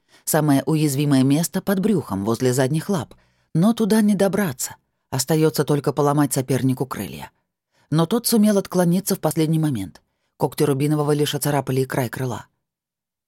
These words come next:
«А ты сильнее, чем я думал», —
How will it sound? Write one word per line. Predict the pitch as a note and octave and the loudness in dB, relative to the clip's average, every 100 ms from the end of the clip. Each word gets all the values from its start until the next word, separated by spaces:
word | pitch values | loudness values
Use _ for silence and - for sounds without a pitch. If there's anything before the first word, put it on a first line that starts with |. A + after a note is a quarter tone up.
| _ _ _ _ _ _ _ | _ _ _ _ _ _ _
«А | - | -8
ты | G#2+ A#2+ | -4 -2
сильнее, | - E3 E3 D#3 D#3 | 0 2 4 2 2
чем | C#3+ F3 | 0 -2
я | E3+ F3+ | 0 0
думал», — | D#3+ G2+ E2+ - | 0 -4 -6 -12